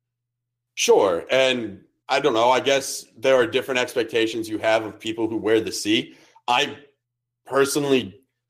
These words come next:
I, it's not that the captaincy isn't important to me. Um, I just, I don't know why y-, you as a fan would be angry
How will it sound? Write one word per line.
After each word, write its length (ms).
I, 180
it's 180
not 180
that 120
the 60
captaincy 760
isn't 280
important 540
to 60
me. 260
Um, 560
I 100
just, 260
I 80
don't 260
know 420
why 440
y-, 320
you 380
as 220
a 100
fan 360
would 140
be 220
angry 500